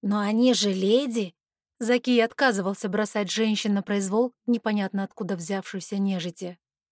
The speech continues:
«Хм, так они же выигрывают», — усмехнулся высокорождённый. «К тому же приглядитесь внимательно, кого бьёт вон та воинственная брюнетка.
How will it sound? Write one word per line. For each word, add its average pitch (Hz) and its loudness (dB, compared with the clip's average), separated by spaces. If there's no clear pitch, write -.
«Хм, 208 0
так 202 -2
они 247 6
же 233 6
выигрывают», — 175 0
усмехнулся 226 -2
высокорождённый. 196 -2
«К - -20
тому 226 6
же 208 2
приглядитесь 214 2
внимательно, 240 4
кого 220 4
бьёт 202 0
вон 269 0
та 240 2
воинственная 196 0
брюнетка. 202 0